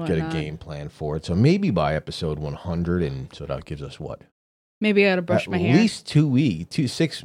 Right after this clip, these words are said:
Speaker 1: two weeks, two, <laughs> at least two
Speaker 2: Two weeks.
Speaker 1: months. Yeah, yeah, at least
Speaker 2: <laughs> Two weeks.
Speaker 1: Tom Hanks, at least two weeks. Um, uh, at least two months before we probably start that. So
Speaker 2: That was a good movie. I forgot what that,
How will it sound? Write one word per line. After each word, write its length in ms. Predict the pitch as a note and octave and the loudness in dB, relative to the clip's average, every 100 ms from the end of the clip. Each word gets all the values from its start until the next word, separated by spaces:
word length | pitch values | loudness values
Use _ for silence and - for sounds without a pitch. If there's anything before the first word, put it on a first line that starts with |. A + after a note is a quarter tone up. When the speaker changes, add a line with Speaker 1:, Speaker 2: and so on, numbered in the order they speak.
| E2+ | -12
Speaker 1:
two 160 | - - | -12 -12
weeks, 180 | - _ | -16 _
two, 140 | D#3 | 2
<laughs> 100 | - | 4
at 80 | D3+ | 6
least 320 | E3 G3+ - | 8 8 4
two 160 | - E3+ | 2 6
Speaker 2:
Two 120 | C3 | 6
weeks. 100 | A#2 | 8
Speaker 1:
months. 640 | A#2+ F2+ F2 - A2 - G2 | 6 4 0 -6 -2 -2 0
Yeah, 140 | G2 | 0
yeah, 140 | F2 | 2
at 100 | D#2+ | 0
least 260 | G2 A#2+ - | 0 0 4
Speaker 2:
<laughs> 0 | |
Two 160 | G#4 G#4 | 6 6
weeks. 180 | C4+ | 4
Speaker 1:
Tom 200 | E3 D3+ | 4 6
Hanks, 240 | C3+ D#3+ - | 6 4 0
at 60 | |
least 220 | D3 F#3 - | -2 -2 -2
two 120 | C#3 | -2
weeks. 280 | F#2 E2+ - D#2+ | -2 -4 -8 -6
Um, 260 | F2+ F2 - - - - - | -4 -4 -6 -16 -20 -20 -8
uh, 320 | F#2+ F#2+ F2+ F2+ | -2 0 -2 -2
at 80 | G#2 | -4
least 220 | C#3 - | -4 -4
two 80 | F2 | -6
months 240 | D2 - | -6 -8
before 280 | - D#2 D2 | -12 -10 -8
we 140 | D2 | -6
probably 420 | D2 C#2 C#2+ D2 C#2 | -6 -6 -6 -10 -10
start 300 | - C#2 D2+ | -10 -12 -10
that. 220 | D2 - _ _ _ _ _ _ _ _ D#2 | -12 -12 _ _ _ _ _ _ _ _ -16
So 400 | - - A#1 - - - | -14 -10 -10 -12 -6 0
Speaker 2:
That 100 | E4 | 2
was 140 | G4 | 2
a 40 | C#4+ | 2
good 160 | C4 | 2
movie. 320 | B3+ C#4 G3+ F#3 | 4 4 2 0
I 40 | |
forgot 280 | F#3+ C4 A#3+ | 0 0 2
what 140 | A#3+ | 0
that, 240 | A#3+ G#3 | 2 0